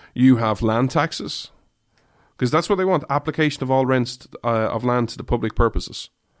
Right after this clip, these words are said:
So you actually have land taxes in America that you pay. You have to pay property taxes. And in some states, property taxes are incredibly high.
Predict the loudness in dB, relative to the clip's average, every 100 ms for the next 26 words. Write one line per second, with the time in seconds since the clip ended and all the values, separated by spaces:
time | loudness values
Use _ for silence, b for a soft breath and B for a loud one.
0 | b b b b 0 2 2 2 2 2
1 | 2 2 2 0 -2 -2 -4 -4 -4 -6
2 | -10 -20 _ b b b 0 2 2 4
3 | 2 0 -2 -2 -2 -2 0 0 0 -2
4 | -2 -6 -8 -10 -12 -16 -18 B 2 4
5 | 4 2 2 2 0 0 -4 -2 -2 0
6 | -2 -4 -6 -6 -4 -4 -2 -2 0 2
7 | 2 2 -2 0 -2 -2